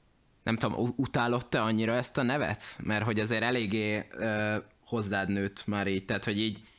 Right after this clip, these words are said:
ugye mi is így próbáltunk így elhatárolódni így a, az ungi és latin papucs nevektől így a műsorban, és, és így ne-, de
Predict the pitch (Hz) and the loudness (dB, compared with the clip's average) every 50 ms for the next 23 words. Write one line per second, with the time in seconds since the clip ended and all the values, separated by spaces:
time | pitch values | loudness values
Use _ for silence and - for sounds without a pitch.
0 | _ - - 98 107 104 107 101 - - - - - 110 110 107 101 - - 110 | _ -6 -2 0 0 0 0 -2 -4 -8 -10 -4 -2 0 2 2 2 0 0 0
1 | 101 95 - - - _ _ _ _ _ - - - 120 117 107 98 107 98 104 | 0 -2 -4 -10 -16 _ _ _ _ _ -16 -8 -4 -2 0 0 0 0 0 0
2 | - 120 104 - 107 107 104 95 104 120 107 - 104 95 - 104 101 101 104 98 | 0 0 0 0 0 0 0 0 0 0 0 0 -2 -2 0 0 0 0 0 2
3 | 98 104 98 98 95 92 101 101 95 95 95 95 - - 95 95 92 92 - 120 | 2 2 2 2 2 2 2 2 2 2 0 0 0 -2 -2 -2 -2 -2 -2 0
4 | 127 120 113 107 107 107 98 - 107 107 - - 113 107 107 - 104 101 101 104 | 0 2 2 2 2 0 0 0 0 0 0 0 0 -2 0 0 -2 0 0 -2
5 | 98 - 101 - - 101 95 95 98 - - 110 92 95 95 98 98 101 101 101 | -2 -2 -2 -2 0 0 2 0 0 0 0 -2 0 0 0 0 0 0 0 0
6 | - - - 110 95 92 95 98 98 101 104 - - - - _ _ _ _ _ | 0 0 0 0 0 0 0 0 0 0 0 -2 -4 -8 -12 _ _ _ _ _
7 | _ _ _ _ _ - - - - 98 92 107 - - - - 101 | _ _ _ _ _ -4 -2 -2 0 0 0 0 -2 -4 -6 -8 -8